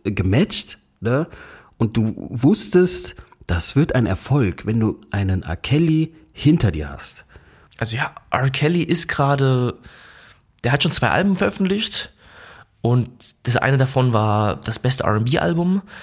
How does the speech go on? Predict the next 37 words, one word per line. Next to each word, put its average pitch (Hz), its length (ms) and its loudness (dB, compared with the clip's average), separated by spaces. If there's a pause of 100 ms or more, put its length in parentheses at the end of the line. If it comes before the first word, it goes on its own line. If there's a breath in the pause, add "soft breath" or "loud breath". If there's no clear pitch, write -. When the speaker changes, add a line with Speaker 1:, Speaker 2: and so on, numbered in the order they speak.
(120 loud breath)
Speaker 2:
Also 117 160 2
der - 140 2
ist - 460 -2
wirklich 139 480 0
einer 147 160 2
der 127 100 2
größten 127 480 0
Namen 127 280 4
gerade 120 200 2
im - 220 0
R 113 160 0
and 104 160 0
B 107 340 -2 (680 loud breath)
und 107 540 0
hat 135 120 2
nach 139 240 2
und 139 80 4
nach 135 140 4
natürlich 127 260 -2
auch 107 120 -4
Riesenkarriere 113 600 0
gemacht. 92 420 -8 (1120 soft breath)
Und 107 340 -4 (240)
ja, 135 280 -2 (180)
so 123 240 2
einer 151 200 4
nimmt 147 260 2
dich 190 160 0
gerade 151 260 0
unter 160 160 0
die 120 100 -4
Fittiche 123 460 -2
mit 107 140 -2
vierzehn 139 480 -2
Jahren 123 280 0
plus - 280 -6
minus. 117 420 -4